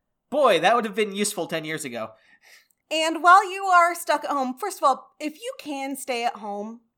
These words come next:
Speaker 2: stay at home. Please do. And wash your hands,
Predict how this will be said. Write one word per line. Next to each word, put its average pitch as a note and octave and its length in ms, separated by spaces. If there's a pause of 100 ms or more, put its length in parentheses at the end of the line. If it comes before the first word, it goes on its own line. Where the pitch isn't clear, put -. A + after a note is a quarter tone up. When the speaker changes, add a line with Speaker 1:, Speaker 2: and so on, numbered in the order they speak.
(120)
Speaker 2:
stay F4+ 520
at B3 140
home. G#3 540 (140)
Please G4+ 400
do. F#3+ 460 (200)
And C4+ 540 (120)
wash G#3 520
your G4 180
hands, C4 520